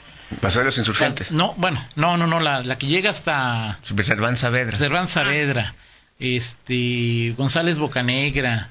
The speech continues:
Speaker 2: eh, Francisco Villa, o sea,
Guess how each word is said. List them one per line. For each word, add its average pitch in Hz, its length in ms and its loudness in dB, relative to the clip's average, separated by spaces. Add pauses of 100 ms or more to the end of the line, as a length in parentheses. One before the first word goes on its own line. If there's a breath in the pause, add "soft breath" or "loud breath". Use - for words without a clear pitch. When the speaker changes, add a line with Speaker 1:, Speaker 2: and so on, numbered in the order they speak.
(260)
Speaker 2:
eh, 113 680 -2
Francisco 139 600 2
Villa, 139 440 2
o 117 40 -2
sea, 160 200 2